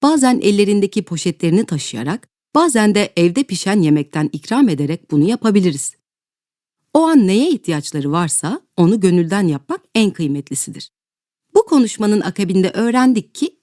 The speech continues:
ikisi de bir haftadır hastalarmış. Çok üzüldük. Onları unutmuş olmak bizi üzse de o üzüntüyü sevince çevirmek elimizdeydi. Hemen harekete geçtik. Annem birbirinden güzel yemekler yaptı.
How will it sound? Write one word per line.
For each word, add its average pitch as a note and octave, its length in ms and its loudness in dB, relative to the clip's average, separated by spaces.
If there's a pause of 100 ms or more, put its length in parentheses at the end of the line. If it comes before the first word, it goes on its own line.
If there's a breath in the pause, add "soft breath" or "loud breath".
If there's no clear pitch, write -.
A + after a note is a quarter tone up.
(120)
ikisi D4+ 340 -4
de A#3 140 2
bir D4+ 100 6
haftadır A3 380 -4
hastalarmış. D4+ 840 0 (320)
Çok F#4+ 240 -2
üzüldük. F#3+ 540 -2 (440)
Onları A#3+ 340 2
unutmuş C#4+ 520 0
olmak A#3 380 -2
bizi D4+ 220 0
üzse A3 400 -2
de F#3+ 180 0 (240 soft breath)
o - 140 4
üzüntüyü B3+ 500 2
sevince D4 400 4
çevirmek G3 500 -2
elimizdeydi. B3 720 4 (460)
Hemen F#4 400 4
harekete C#4+ 460 2
geçtik. - 560 -4 (360)
Annem A3+ 420 2
birbirinden G3 680 2
güzel F#3 300 0
yemekler A#3+ 500 2
yaptı. E3+ 440 -6